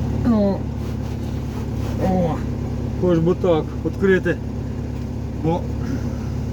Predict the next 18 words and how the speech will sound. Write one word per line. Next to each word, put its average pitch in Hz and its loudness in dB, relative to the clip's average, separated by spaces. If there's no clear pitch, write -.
коротше, 233 6
друзі, 214 8
зустрінемося 202 6
пізніше. 175 4
Давайте, 165 4
до 165 0
нових 175 2
зустрічей. 180 4
Буду 196 4
я 190 6
кермувати 185 6
далі, 180 6
бо... 190 4
я 180 6
не 185 6
можу 165 4
такого, 165 4
знаєте. 156 4